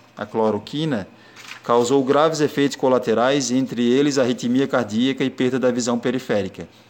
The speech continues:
sendo seu uso desaconselhado na Suécia e em outros países. Além disso, foi mostrado que Donald Trump, principal apoiador do uso dessa droga,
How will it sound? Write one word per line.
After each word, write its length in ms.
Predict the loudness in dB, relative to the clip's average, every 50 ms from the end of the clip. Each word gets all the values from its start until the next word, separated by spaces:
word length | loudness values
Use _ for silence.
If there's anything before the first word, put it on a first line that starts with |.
| -20 -20 -14
sendo 360 | -10 -6 -2 -2 0 0 -2
seu 200 | -2 0 0 2
uso 320 | 2 2 2 0 -2 -2 -2
desaconselhado 880 | -2 0 0 0 -2 -2 -4 -2 -2 0 2 2 4 2 2 2 0
na 140 | -2 -2 -2
Suécia 600 | -2 -2 -2 0 0 0 -2 -2 -2 -4 -4 -4 -4
e 160 | -2 -2 0
em 160 | 2 2 2
outros 260 | 2 2 0 -2 -4
países. 600 | -2 -2 0 0 0 -2 -2 -6 -10 -12 -14 -14 -16 _ _ -20 -20 -20 -20 -20 _ _ -20 -6
Além 280 | -2 0 2 2 2 0
disso, 480 | 0 0 0 0 0 -2 -4 -6 -8 -10 -16 -20 -20 -20 -18
foi 180 | -6 -4 -2
mostrado 520 | 0 0 -2 -2 -2 0 0 0 0 -2 -4
que 120 | -4 -6
Donald 460 | -4 -2 -2 -2 0 -2 -4 -4 -6
Trump, 420 | -8 -4 -2 -2 -2 -2 -4 -8 -16 -20 -20 _ _ _ _ _ _ _ _ -6
principal 400 | -4 -4 -4 -2 2 2 2 2
apoiador 540 | 2 2 2 2 2 2 2 0 0 0
do 100 | 0 0
uso 300 | 0 2 2 0 0 0
dessa 280 | 0 0 0 0 -2 -4
droga, 480 | -2 0 2 2 2 2 0 -4 -6